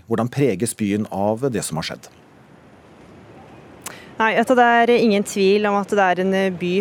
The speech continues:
Speaker 2: preget av, eh, alvor. Jeg har knapt sett et smil de timene jeg har vært her. Eh, går man rundt i byen, så er det tydelig at, eh, her har det skjedd noe. Overalt henger det små fargerike lapper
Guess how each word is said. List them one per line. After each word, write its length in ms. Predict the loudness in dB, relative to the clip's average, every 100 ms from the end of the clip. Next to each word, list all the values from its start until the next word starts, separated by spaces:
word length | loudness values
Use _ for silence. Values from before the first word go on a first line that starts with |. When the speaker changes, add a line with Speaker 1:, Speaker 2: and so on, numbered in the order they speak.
| 0
Speaker 2:
preget 400 | 0 0 0 0
av, 300 | 0 0 0
eh, 520 | 2 2 2 2 0
alvor. 480 | 0 2 0 2 2
Jeg 80 | 2
har 140 | 0 -4
knapt 160 | -6
sett 240 | -4 -2 -2
et 80 |
smil 480 | -4 -4 -2 0 0
de 160 | 0 0
timene 320 | -2 -2 -2
jeg 80 | -2
har 80 | -2
vært 220 | 0 0
her. 160 | -2 -10 -20 -18 -20 -20 -10
Eh, 480 | 0 2 4 2 0 0
går 300 | 2 4 2
man 300 | 2 2 2
rundt 400 | 2 2 0 -2
i 40 | -4
byen, 380 | 0 2 2 0
så 240 | -2 0
er 840 | 2 2 2 2 0 0 0 -2 -2
det 80 | -4
tydelig 240 | -6 -2
at, 220 | -4 -2 0
eh, 460 | 2 2 0 -2
her 140 | -2 -4
har 60 | -4
det 80 | -4
skjedd 240 | -4 -2
noe. 160 | 0 0
Overalt 320 | 0 -4 -4
henger 320 | -6 -2 0
det 240 | 0 -2
små 540 | -8 -10 -2 0 0 -2
fargerike 720 | -4 -6 -4 -6 -8 -2 0 2 0 -2 -2 -2 -4 -6 -14 -8
lapper 480 | -6 -6 -8 -4